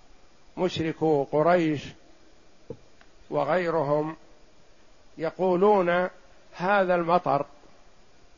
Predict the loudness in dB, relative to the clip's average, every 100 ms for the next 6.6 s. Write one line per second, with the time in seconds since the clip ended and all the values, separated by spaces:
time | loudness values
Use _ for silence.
0 | -20 -20 -20 -6 0 2 2 2 2 0
1 | 2 0 -2 -10 -20 -10 -4 0 0 0
2 | 2 0 0 -8 -16 -20 -20 -20 -20 -20
3 | -20 -20 -20 -20 -20 -20 -20 -10 -4 0
4 | 0 -2 -2 -2 -2 0 0 -2 -6 -20
5 | -20 -20 -20 -20 -20 -20 -20 -20 -6 0
6 | 2 2 2 4 4 4